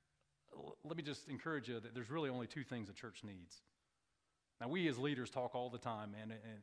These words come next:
and I'm guilty as much as anybody. We talk all the time about what we need. We need to get the H vac fixed. We need new bulbs in the projectors. We need, uh, a new sound system. We need to fix this hole, this trap door in the stage that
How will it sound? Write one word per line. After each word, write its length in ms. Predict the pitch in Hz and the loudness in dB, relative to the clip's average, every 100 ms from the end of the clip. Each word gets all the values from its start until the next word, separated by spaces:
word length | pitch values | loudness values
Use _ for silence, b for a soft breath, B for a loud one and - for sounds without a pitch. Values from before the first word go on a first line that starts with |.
| - | -8
and 240 | 123 110 107 - - | -4 -4 -8 -14 0
I'm 180 | 131 127 | 2 2
guilty 360 | 117 135 135 117 | 4 2 2 -4
as 120 | 101 | 0
much 220 | 120 - | -2 -2
as 80 | 107 | -4
anybody. 380 | 110 98 98 98 b b b | -4 -4 -6 -8 b b b
We 160 | 123 170 | 0 2
talk 260 | - 160 147 | 8 8 8
all 160 | 151 | 6
the 80 | 151 | 6
time 260 | 127 135 113 | 6 4 4
about 240 | 107 113 | 0 0
what 180 | 127 117 | 0 -4
we 120 | 117 | -4
need. 320 | 110 110 92 82 _ _ _ _ _ _ _ _ _ _ | -4 -4 -6 -14 _ _ _ _ _ _ _ _ _ _
We 100 | 120 | 0
need 160 | 131 123 | 2 2
to 60 | |
get 160 | 117 135 | 2 2
the 60 | 123 | 2
H 200 | 123 - | -2 -2
vac 240 | 110 98 | -4 -4
fixed. 480 | - 107 - - - - _ _ _ _ _ - | -6 -8 -8 -12 -12 -20 _ _ _ _ _ -6
We 120 | 117 | 0
need 200 | 131 120 | 2 2
new 140 | 123 | 0
bulbs 340 | 117 123 120 107 | 2 2 2 0
in 80 | |
the 60 | 113 | -4
projectors. 600 | 110 107 101 - 82 - - _ _ _ _ - | -4 -6 -6 -8 -16 -18 -20 _ _ _ _ -8
We 120 | 107 | 0
need, 300 | 123 127 110 | 2 2 -2
uh, 380 | 104 101 92 107 | -4 -4 -8 -6
a 40 | |
new 140 | 104 120 | -4 -2
sound 300 | 135 117 104 | 0 0 -2
system. 300 | 107 - 92 82 | -8 -8 -12 -10
We 120 | 104 | -4
need 160 | 117 120 | -2 -2
to 60 | |
fix 240 | 107 135 - | -2 -4 -4
this 140 | 117 | -8
hole, 500 | - - 131 123 117 107 | -6 -2 0 2 0 -2
this 100 | 110 | -6
trap 360 | - 131 117 | 0 0 0
door 220 | 123 120 | -2 -2
in 80 | 110 | -2
the 80 | 107 | -2
stage 540 | - 120 110 95 85 - | -4 -4 -4 -6 -10 -8
that 160 | 101 | -8